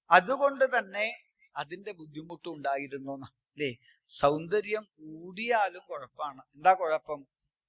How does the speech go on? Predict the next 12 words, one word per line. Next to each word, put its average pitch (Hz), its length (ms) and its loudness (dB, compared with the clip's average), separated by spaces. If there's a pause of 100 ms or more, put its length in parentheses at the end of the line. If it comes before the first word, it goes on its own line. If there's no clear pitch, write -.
(160)
ഒരു 202 320 4 (1300)
വിവാഹാലോചനയും 185 1300 6
ഇവൾക്ക് 151 340 -12
തൃപ്തിയാവണില്ല. 135 960 -2 (380)
സുന്ദരനായ 220 960 2
ചെറുപ്പക്കാരനെ 214 880 -6
കണ്ടിഷ്ടപ്പെടും, 190 840 -6
കുറച്ചു 180 280 -2
ദിവസം 233 240 -4
കഴിയുമ്പോ 196 500 -6
തോന്നും 180 300 -8
വേണ്ടാന്ന്. 139 540 -4